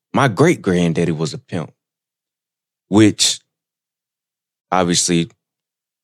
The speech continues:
um, when it's negative, we call them generational curses. But I definitely wouldn't say that about Malcolm X and his parents and their parents.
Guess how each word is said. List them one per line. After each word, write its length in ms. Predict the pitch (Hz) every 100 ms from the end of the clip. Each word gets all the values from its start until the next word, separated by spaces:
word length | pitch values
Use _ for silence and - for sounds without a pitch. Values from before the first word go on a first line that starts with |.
| _ -
um, 520 | 78 85 78 71 64 _ _ _
when 220 | - 95 95
it's 160 | 90
negative, 800 | 90 107 113 98 92 80 78 - _ _
we 140 | 90
call 320 | 92 - 90 87
them 280 | 76 71 - _ _ _ -
generational 720 | 76 104 98 92 90 - 82
curses. 600 | - 104 85 - 76 - _ _ _ _ _ _ _ _ _ _ _ -
But 400 | - - 101 - _ _ _
I 80 | -
definitely 440 | 87 117 117 104 101
wouldn't 200 | 95 87
say 160 | 95
that 180 | 87 82
about 380 | 78 69 78 67
Malcolm 600 | 80 92 90 - 73 71 _ _ _ _ _
X 420 | 104 95 - - - _ _ _ _ _ _ -
and 400 | 87 80 71 - _ _ -
his 160 | 123 -
parents 680 | - 85 76 - - - _ _ _ _ -
and 200 | 80 78
their 160 | 104 113
parents. 560 | - 85 69 - -